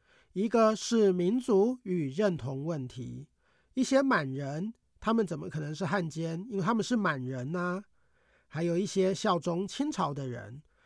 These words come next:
在清朝结束之后，民国成立，他们其实一直都不认同“中华民国”这四个字。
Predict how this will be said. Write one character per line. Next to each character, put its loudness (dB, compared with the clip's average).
在 0
清 -2
朝 0
结 -4
束 -2
之 -4
后， -4
民 -2
国 2
成 -4
立， -8
他 0
们 0
其 -4
实 -4
一 -2
直 -4
都 4
不 -2
认 0
同 -6
“中 -2
华 0
民 -4
国” -6
这 -4
四 -8
个 -10
字。 -12